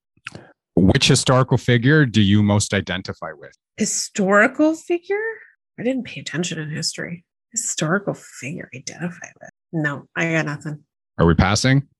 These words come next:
Speaker 2: I feel like that's a silly one to pass on, but I don't really
Speaker 1: I, I think you could pass on this one 'cause I think the rest of them are pretty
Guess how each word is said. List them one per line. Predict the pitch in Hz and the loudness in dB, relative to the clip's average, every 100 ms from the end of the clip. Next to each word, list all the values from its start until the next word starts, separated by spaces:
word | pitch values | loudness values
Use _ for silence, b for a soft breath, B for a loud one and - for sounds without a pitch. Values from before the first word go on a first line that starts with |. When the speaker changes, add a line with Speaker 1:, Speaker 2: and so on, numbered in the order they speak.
| _ _ - | _ _ -4
Speaker 2:
I | 247 | -4
feel | 247 311 | 0 2
like | 330 339 | 2 2
that's | 339 320 | -4 -4
a | |
silly | 277 254 269 | -8 -4 -2
one | 254 | -2
to | 226 | -6
pass | 220 214 330 - | -4 -2 -2 -4
on, | 160 | -6
but | 156 | -2
I | 165 | -2
don't | 185 208 - | -2 -6 -8
really | 190 196 190 190 185 180 175 175 _ 113 | -6 -2 0 0 -2 -2 -4 -8 _ -4
Speaker 1:
I, | 123 | 0
I | 127 123 | 2 2
think | 143 143 117 | 2 2 2
you | 120 | 2
could | 110 | 2
pass | 104 95 - | 2 0 -4
on | 95 | -8
this | 92 - | -8 -10
one | 92 | -10
'cause | 85 87 | -10 -8
I | 92 | -6
think | 90 95 | -6 -6
the | 92 | -4
rest | 87 90 90 | -4 -6 -10
of | |
them | 90 | -12
are | 95 85 | -10 -8
pretty | - 87 87 85 80 | -4 -4 -2 -4 -6